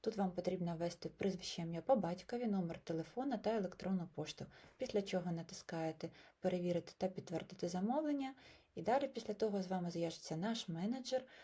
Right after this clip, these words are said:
та допоможе вам опрацювати ваше замовлення, оформити та відправити. Дякую вам за увагу та бажаю вам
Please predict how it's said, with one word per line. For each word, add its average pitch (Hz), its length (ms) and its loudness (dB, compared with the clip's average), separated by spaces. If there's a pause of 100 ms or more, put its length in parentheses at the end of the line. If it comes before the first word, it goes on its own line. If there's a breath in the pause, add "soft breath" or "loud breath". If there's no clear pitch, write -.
(100)
та 277 120 4
допоможе 202 680 2
вам 180 280 -2
опрацювати 175 680 -2
ваше 165 200 -4
замовлення, 214 600 0
оформити 214 420 0
та 220 120 4
відправити. 156 640 -4 (600 loud breath)
Дякую 220 380 6
вам 175 140 0
за 180 220 4
увагу 262 420 2 (480)
та 233 180 0
бажаю 196 380 2
вам 180 220 -2